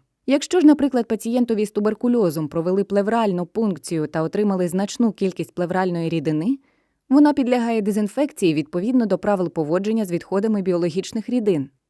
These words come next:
Багаторазова посудина, у якій така рідина містилася, підлягає очищенню і дезінфекції відповідно до правил поводження з медичними багаторазовими виробами.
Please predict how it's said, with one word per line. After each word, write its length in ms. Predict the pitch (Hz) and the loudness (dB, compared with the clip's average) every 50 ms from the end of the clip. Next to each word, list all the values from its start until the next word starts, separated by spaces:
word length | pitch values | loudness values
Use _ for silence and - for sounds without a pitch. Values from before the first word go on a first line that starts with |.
| _ - | _ -2
Багаторазова 600 | 220 233 254 254 254 262 262 233 269 277 240 214 | 0 0 0 0 2 2 2 2 2 2 2 0
посудина, 600 | - 214 214 - 233 233 208 196 185 170 165 165 - - | 0 -2 -2 -2 -2 0 0 0 0 0 -2 -4 0 0
у 80 | 190 | 2
якій 280 | 185 180 175 - 196 185 | 2 2 0 -2 -4 -4
така 260 | - 180 - 190 180 | -4 -6 -6 -4 -4
рідина 360 | 180 175 160 175 175 165 160 | -4 -2 -2 -2 -2 -2 -2
містилася, 680 | 151 156 160 - - 339 320 233 202 - - 151 139 135 - _ _ _ _ _ _ | -4 -4 -6 -4 -4 -2 -2 -2 -4 -4 -6 -8 -10 -10 -12 _ _ _ _ _ _
підлягає 520 | - 233 220 240 240 285 311 320 277 - - _ | -4 0 2 2 2 2 2 0 -2 -4 -2 _
очищенню 680 | 208 202 - - 311 339 330 - - 277 240 220 202 - _ | -6 -4 -4 -4 -4 -4 -4 0 2 4 4 4 2 -2 _
і 100 | 214 202 | -2 0
дезінфекції 880 | 180 202 180 175 165 151 - - 143 147 - - - 226 262 285 277 - _ _ _ _ - | 2 2 2 0 -2 -4 -4 -6 -6 -6 -8 -6 -4 -2 -2 -2 -4 -6 _ _ _ _ -4
відповідно 500 | 247 247 - - 285 320 339 285 240 202 | -4 -2 0 -2 0 2 2 4 2 4
до 140 | 196 196 | 2 0
правил 320 | 196 202 196 185 175 160 147 | 2 2 2 2 2 0 -2
поводження 580 | - 165 147 147 175 220 233 254 262 247 240 | -2 -2 -2 0 -2 -2 0 0 0 0 0
з 60 | 208 196 | 0 0
медичними 520 | 190 190 180 262 - - - 277 262 240 | 0 0 0 -2 -2 2 4 4 4 4
багаторазовими 800 | 185 190 175 170 - - 160 160 143 - 170 165 185 175 175 170 | 2 -2 -2 -2 -6 -4 -4 -4 -4 -4 -4 -4 -2 -2 -2 -4
виробами. 580 | 151 170 165 160 156 139 135 143 139 135 - | -4 -4 -4 -4 -4 -4 -4 -4 -4 -6 -6